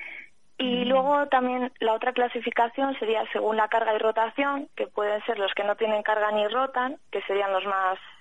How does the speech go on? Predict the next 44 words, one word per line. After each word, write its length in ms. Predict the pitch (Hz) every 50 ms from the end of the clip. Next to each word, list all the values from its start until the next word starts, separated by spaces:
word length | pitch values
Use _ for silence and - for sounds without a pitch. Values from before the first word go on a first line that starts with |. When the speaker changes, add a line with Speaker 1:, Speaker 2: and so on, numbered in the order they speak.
| - - -
Speaker 1:
los 180 | 180 180 180 196
más 140 | 185 190 - -
simples, 360 | 220 226 220 - 226 233 -
los 140 | - - -
más 140 | 190 190
sencillos, 480 | - 202 196 - - 233 226 226 247 277 - - - - - - - - - - -
y 100 | - 240
después 280 | 233 240 - - 262 262
se 80 | 277
pueden 300 | 262 269 262 262 269 262
clasificar 720 | 254 254 254 247 262 247 - 240 226 - 269 285 285 285 - -
en 140 | - 185
función 360 | - 214 208 208 - 226 220 208
de 100 | 202 196
si 100 | - 196
tienen 280 | - 214 208 208 202 202
carga 320 | - 214 208 202 202 196
y 40 | 202
rotan, 520 | 208 233 262 277 269 277 277 269 277 285 285
o 100 | - 202
de 140 | 196 196 202
si 120 | - 214 202
rotan 360 | 190 208 202 - 196 196 196
y 80 | 196
tienen 280 | - - 202 196 196 202
carga, 460 | - - 262 269 254 254 262 254 240
o, 280 | 214 202 190 196 - - - -
o 220 | - 190 190 190 - - - - -
si, 140 | 202 202 185 175 - -
si 100 | - 196
rotan 340 | 185 196 220 220 214 202 190
y 60 | 185
no 120 | 190 196 196
tienen 260 | - 220 214 214 208
carga, 420 | - - 240 247 247 254 269 - -
o 440 | - - 196 190 185 180 180 180 - -
ambas. 320 | 196 190 180 165 165 - - - - - - - - - - - - - -
Speaker 2:
Luego 140 | - 214 220
una 120 | 254 277 277
pregunta 320 | 240 220 220 233 240 254
que 80 | - 226
hemos 120 | 226 233
recibido 460 | 247 226 - - 185 180 180 202 240
es 80 | 269